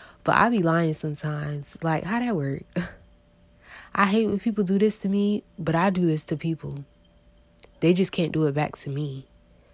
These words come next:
That's where you need to pay attention.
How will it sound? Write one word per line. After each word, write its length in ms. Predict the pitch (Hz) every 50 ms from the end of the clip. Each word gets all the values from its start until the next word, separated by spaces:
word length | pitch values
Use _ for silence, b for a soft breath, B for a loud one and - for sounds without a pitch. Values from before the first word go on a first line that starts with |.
| b b b b b b b b b _ _ _ _ _ _ _ - -
That's 380 | 147 196 196 233 269 - -
where 100 | 233 233
you 140 | 226 208 214
need 200 | 208 208 - -
to 520 | - - 185 175 170 170 165 165 160 165 - - _ - _
pay 180 | - 196 196 160
attention. 680 | 151 - - 147 131 131 - - - - - - 165